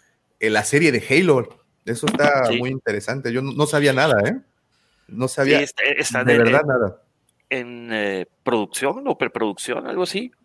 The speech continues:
Speaker 2: Pero sí, también se viene, este, pues quieren vi-, revivir el, el, todo el universo de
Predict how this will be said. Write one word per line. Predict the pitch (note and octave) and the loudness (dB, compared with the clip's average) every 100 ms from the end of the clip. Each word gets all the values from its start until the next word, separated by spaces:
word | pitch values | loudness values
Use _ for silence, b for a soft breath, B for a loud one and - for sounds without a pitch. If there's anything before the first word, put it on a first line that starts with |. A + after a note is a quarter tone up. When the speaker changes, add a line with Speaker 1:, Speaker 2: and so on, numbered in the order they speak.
| _ - - _ b _ | _ -20 -20 _ b _
Speaker 2:
Pero | C#3 A#2 | -2 0
sí, | - D3+ | -2 -2
también | E3+ D#3 D#3+ | -2 -2 0
se | F3 | 0
viene, | D#3+ D#3 D3+ D#3 C#3 A#2 b b _ | 0 0 0 0 0 -2 b b _
este, | - G2+ G#2 G2 - A2 G2+ G2+ G2 F#2 C2 G1+ - _ _ _ _ | -14 -12 -10 -10 -12 -10 -10 -10 -10 -12 -14 -18 -20 _ _ _ _
pues | - E3 | -4 -2
quieren | F#3+ A#3 B3 | 0 0 0
vi-, | G#3 D3+ - D#3 | -4 -4 -8 -4
revivir | D#3+ D3+ C#3 D#3+ G3+ | -2 -2 -2 0 2
el, | G#3 F3+ | 2 2
el, | D3+ C#3+ C3+ B2+ | -2 -2 -2 -4
todo | - D3 E3 | -6 -4 -2
el | F3+ D#3 C3+ A2+ G2+ - | -2 -4 -4 -6 -6 -8
universo | C3 B2+ C#3 - | -4 0 0 0
de | D#3+ | -2